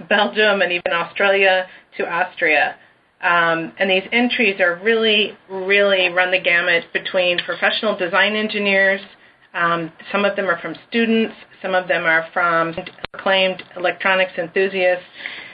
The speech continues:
Um, and they cover so many areas. Um, in fact, I was reviewing some of the applications earlier.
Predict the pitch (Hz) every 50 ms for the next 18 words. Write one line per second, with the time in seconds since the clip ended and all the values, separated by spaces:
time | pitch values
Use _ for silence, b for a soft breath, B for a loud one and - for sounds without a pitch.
0 | B B - 190 175 175 170 170 170 170 165 - - - - 196 202 196 190 -
1 | - - 247 226 220 190 - - - - 226 214 220 226 226 220 208 190 180 165
2 | 180 185 190 190 185 180 170 160 160 165 165 - - - - 190 196 185 180 175
3 | 170 175 - - - 185 202 196 - 233 220 214 220 214 196 196 190 196 190 180
4 | 190 226 254 262 262 254 247 240 - - 220 202 202 196 196 - 185 180 175 175
5 | 170 170 165 B B B B B B B B - 196 220 220 240 247 247 - -
6 | 202 190 - - 190 180 175 180 - 185 190 190 190 185 175 165 147 139 147